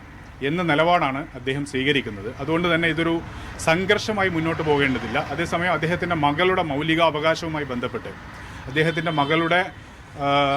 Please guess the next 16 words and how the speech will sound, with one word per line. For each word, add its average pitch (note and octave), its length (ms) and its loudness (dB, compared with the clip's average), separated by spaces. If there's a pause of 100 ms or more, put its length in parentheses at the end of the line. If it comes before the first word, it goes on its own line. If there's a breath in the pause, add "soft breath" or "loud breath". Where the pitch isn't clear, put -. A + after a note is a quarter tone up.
(120)
ഹിജാബ് F3 440 4
ധരിക്കുവാനുള്ള D#3+ 680 -2
വിശ്വാസപ്രകാരവും D3+ 1000 0
സംസ്കാരപ്രകാരവുമുള്ള D3 1080 0 (480 loud breath)
അവകാശവുമായി F3+ 800 2
ബന്ധപ്പെട്ട C#3+ 320 -4 (160)
ചോദ്യങ്ങൾ D#3+ 500 0 (220)
ബാക്കിയാണ്. C#3 500 0 (680 loud breath)
എന്നാൽ F#3 220 2 (100)
ഈ E3+ 100 -4 (100)
ഒരു G3 160 2
വിഷയത്തിൽ F#3 380 0 (140)
ഇനിയൊരു E3 340 -6
സംഘർഷവുമായി D#3 540 0
മുന്നോട്ട് D3 320 0
പോകേണ്ടതില്ല C#3 520 2